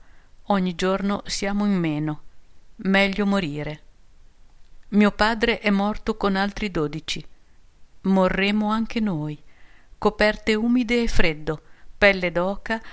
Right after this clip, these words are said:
e ammaccata. Nudi e scalzi, è un orrendo Golgotha il nostro. Per fortuna che la mamma è morta.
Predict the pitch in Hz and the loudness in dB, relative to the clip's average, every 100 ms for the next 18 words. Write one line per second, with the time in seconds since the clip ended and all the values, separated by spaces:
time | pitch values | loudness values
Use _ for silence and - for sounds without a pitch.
0 | - - - 190 185 196 - 165 135 - | -16 -6 0 2 2 -2 -2 -4 -4 -6
1 | 156 - - - - - - 208 202 240 | -12 -12 -18 -20 -20 -20 -6 2 4 4
2 | 226 247 233 - 160 147 147 - 151 - | 2 -2 -2 -2 -2 -2 -8 -10 -12 -14
3 | - - 202 196 196 190 190 196 185 180 | -20 2 4 6 4 2 0 0 0 2
4 | 180 160 156 156 151 151 151 147 143 - | 2 2 -2 -4 -4 -4 -4 -4 -6 -8
5 | 151 151 - - - - - - - - | -10 -10 -14 -20 -20 -20 -20 -20 -18 -4
6 | - 208 185 196 180 - 226 240 233 220 | 4 4 4 0 -2 -4 0 0 0 2
7 | 208 214 233 233 233 196 156 - - 160 | 2 4 2 2 2 0 0 -4 -10 -12